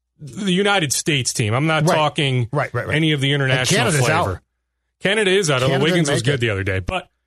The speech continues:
Speaker 1: what I'm getting at is if Anthony Edwards impresses enough in Vegas,
Speaker 2: Could go.
Speaker 1: you know, I could see them plucking somebody from the select team. It may
Speaker 2: Yeah.
Speaker 1: not necessarily be Edwards himself.
Speaker 2: Yeah.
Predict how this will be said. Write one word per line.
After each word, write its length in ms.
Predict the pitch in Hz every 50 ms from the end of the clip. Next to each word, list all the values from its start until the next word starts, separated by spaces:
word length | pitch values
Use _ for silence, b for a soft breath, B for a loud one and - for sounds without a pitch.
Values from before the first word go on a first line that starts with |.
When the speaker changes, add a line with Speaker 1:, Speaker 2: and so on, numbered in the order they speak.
| _ -
Speaker 1:
what 120 | - 180 185
I'm 80 | 170
getting 260 | 143 220 294 302 233
at 120 | 160 139 123
is 180 | 127 139 139 160
if 140 | 147 127 -
Anthony 440 | - 165 214 254 - 339 294 277 214 196
Edwards 320 | 226 240 208 175 147 131
impresses 560 | 143 135 - - 160 175 - - 196 165 135
enough 460 | 139 117 113 117 117 131 180 180 -
in 140 | 180 156 135
Vegas, 560 | 104 110 117 143 170 247 277 - - - - -
Speaker 2:
Could 140 | 110 101 -
go. 260 | 104 101 101 90 82 _ _ _ _ _ _ _ _ _ _ _ _ _ _ -
Speaker 1:
you 120 | - 214 220
know, 460 | 214 220 220 196 196 185 147 143 147 - -
I 160 | 123 151 160
could 140 | - 269 175
see 140 | - 240 277
them 140 | 269 254 208
plucking 340 | - - 226 233 - 208 175 139
somebody 380 | - - 208 262 311 330 294
from 200 | - - 190 165
the 60 | 143
select 400 | 131 - - 143 131 120 117 -
team. 180 | - 156 170 214
It 60 | 233 202
may 100 | 156 160
Speaker 2:
Yeah. 60 | 170
Speaker 1:
not 180 | 160 147 143
necessarily 680 | 143 143 131 - 147 - 165 156 151 143 139 123 107 92 - -
be 280 | 143 143 147 156 - -
Edwards 380 | 131 151 147 147 151 139 113
himself. 720 | 113 110 107 - - 208 233 294 254 196 214 - - - - _
Speaker 2:
Yeah. 100 | -